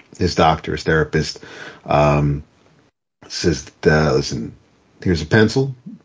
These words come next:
Put this in your right hand, the hand we're gonna rehab,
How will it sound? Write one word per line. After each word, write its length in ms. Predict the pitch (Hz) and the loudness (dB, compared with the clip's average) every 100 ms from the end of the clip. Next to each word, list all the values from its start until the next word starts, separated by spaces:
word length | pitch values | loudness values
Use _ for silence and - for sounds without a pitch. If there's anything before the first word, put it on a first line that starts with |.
| _ _ - | _ _ -2
Put 200 | - - | 0 2
this 220 | 95 - | 0 2
in 100 | 101 | 2
your 160 | 95 | 2
right 240 | 87 92 104 | 2 2 0
hand, 400 | 110 110 131 147 _ _ _ - - - - - _ | 0 -2 -2 -6 _ _ _ -20 -20 -20 -20 -20 _
the 100 | - | -4
hand 160 | 85 85 | 0 2
we're 80 | 90 | 4
gonna 160 | 98 | 4
rehab, 600 | 95 120 104 92 82 80 | 6 4 4 2 0 -4